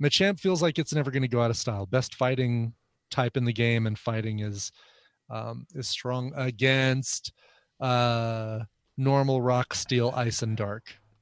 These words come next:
So it's a good one to have. Um, Giratina, original form, Rampardos, Tyranitar. I still say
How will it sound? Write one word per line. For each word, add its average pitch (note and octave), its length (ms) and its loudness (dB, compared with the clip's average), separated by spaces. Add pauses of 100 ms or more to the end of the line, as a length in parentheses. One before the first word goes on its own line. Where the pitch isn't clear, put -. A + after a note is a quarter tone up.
(360)
So - 160 -6
it's - 120 -6
a B2 40 -8
good A2+ 180 0
one G#2+ 180 -2
to G#2 60 -4
have. G2+ 380 -6 (680)
Um, A2+ 540 -2
Giratina, A#2+ 640 4
original C3 420 4
form, B2 640 4
Rampardos, A#2+ 760 2
Tyranitar. A2+ 760 -2
I C#3 60 -2
still D3 240 -2
say C3 160 -4